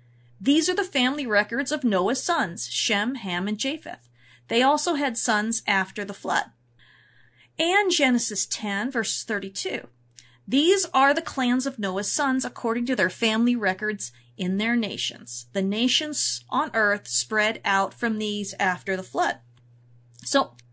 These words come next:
look, Genesis chapter ten is just plain weird. It is. And, and so is chapter eleven, because chapter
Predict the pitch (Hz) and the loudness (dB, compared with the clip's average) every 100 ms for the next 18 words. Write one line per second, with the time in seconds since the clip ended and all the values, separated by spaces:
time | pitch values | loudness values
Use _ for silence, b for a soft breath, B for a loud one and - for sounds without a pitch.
0 | _ _ 135 - - 339 523 - 587 - | _ _ -6 -6 0 0 2 2 2 0
1 | - 359 349 359 349 330 339 370 - 494 | 2 4 6 2 0 -2 2 0 0 0
2 | 403 180 175 220 370 - _ _ _ _ | 2 2 2 2 0 -6 _ _ _ _
3 | _ _ 392 508 698 587 196 - 294 294 | _ _ 4 8 10 10 6 4 6 6
4 | 262 240 226 254 220 226 - 185 - 214 | 6 4 6 6 6 6 2 -4 0 0
5 | 214 269 294 240 226 226 233 214 196 - | 4 4 6 4 2 0 4 4 2 -4
6 | B B B - 349 480 | B B B 4 4 4